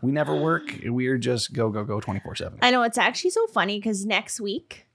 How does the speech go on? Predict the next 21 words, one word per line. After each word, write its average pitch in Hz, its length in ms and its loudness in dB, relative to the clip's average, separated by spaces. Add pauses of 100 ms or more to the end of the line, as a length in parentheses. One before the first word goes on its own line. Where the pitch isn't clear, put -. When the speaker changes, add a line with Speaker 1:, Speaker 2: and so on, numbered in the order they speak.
(320)
Speaker 2:
next 208 760 0
Wednesday, 190 560 0
I - 100 -2
think, - 300 -10
actually, - 320 -6
I'm 196 160 -2
planning 190 320 -4
to 170 80 -8
have 170 100 -8
a 170 60 -8
day 110 160 -6
off. - 400 -4 (560)
Like, 240 140 8
Speaker 1:
Which 262 80 12
Speaker 2:
I 269 60 12
Speaker 1:
is 262 60 8
Speaker 2:
lit- 269 160 12
Speaker 1:
awesome. 98 360 4 (300)
Speaker 2:
<laughs> - 320 0
I'm 339 200 8
like, 302 280 4